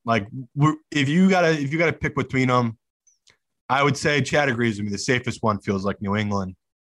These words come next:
Um, don't hate Chad's idea with Miami 'cause, again, that's when else you're gonna use 'em. If you really wanted to be ballsy, I guess you could go with Vegas, but I don't know. Houston's just a frisky team to me. So, uh, a lot of bad matchups this week.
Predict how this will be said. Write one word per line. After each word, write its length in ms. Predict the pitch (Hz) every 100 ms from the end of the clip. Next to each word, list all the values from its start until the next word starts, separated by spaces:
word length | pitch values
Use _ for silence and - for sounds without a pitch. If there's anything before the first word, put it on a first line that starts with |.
| _
Um, 540 | - 101 95 90 87 104 _ _ _ _
don't 200 | - 135
hate 340 | 143 139 131 -
Chad's 320 | 139 123 120
idea 220 | 117 120
with 100 | 117
Miami 400 | 107 101 110 117
'cause, 220 | 110 98
again, 220 | 98 101 95
that's 180 | 95
when 120 | - 104
else 240 | 104 -
you're 100 | 107
gonna 120 | 104
use 280 | 95 110 107
'em. 180 | 110 98 - _ _ _ _ _ _ _
If 60 | 104
you 100 | 95
really 320 | 98 147 147
wanted 180 | 143 131
to 60 |
be 120 | 113 110
ballsy, 440 | 117 120 123 123
I 60 | 110
guess 260 | 117 -
you 80 | 107
could 220 | - 120
go 200 | 113 117
with 160 | 110 90
Vegas, 520 | 104 113 123 123 -
but 380 | - 104 95 90 _ _
I 80 | 107
don't 80 | 113
know. 80 | 107
Houston's 420 | 98 131 - 120
just 120 | 110
a 60 | 101
frisky 400 | - 113 - 98
team 300 | - 107 98
to 80 | 92
me. 220 | 92 90
So, 400 | - 95 95 92 _ _ _ -
uh, 320 | 95 95 90
a 40 | -
lot 260 | 117 135
of 160 | 147 120
bad 360 | 123 127 127 113
matchups 420 | 110 113 - 113
this 240 | 127 113
week. 360 | 120 120 110 -